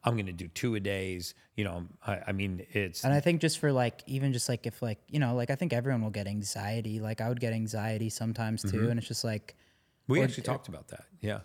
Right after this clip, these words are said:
Speaker 2: Yeah, like, I
Speaker 1: Yeah.
Speaker 2: would get, I would get anxiety sometimes, especially after long benders.
Speaker 1: Yeah.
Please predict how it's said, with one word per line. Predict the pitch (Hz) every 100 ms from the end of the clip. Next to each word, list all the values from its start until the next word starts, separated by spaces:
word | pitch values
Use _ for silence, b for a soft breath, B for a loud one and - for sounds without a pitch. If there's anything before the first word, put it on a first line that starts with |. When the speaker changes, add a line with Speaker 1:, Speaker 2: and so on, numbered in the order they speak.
| -
Speaker 2:
Yeah, | 175 123
like, | 117 123
I |
Speaker 1:
Yeah. | 147
Speaker 2:
would | 147
get, | 143 131
I | 131
would | 143 143
get | 131
anxiety | 123 117 113 117 117
sometimes, | - 117 113 113 113 113 -
especially | - - 170 - 151
after | 135 - 117
long | 113 113 113 110 - _ _ _ _ _ _ _ _
benders. | - 117 123 131 - - _ 117
Speaker 1:
Yeah. | 113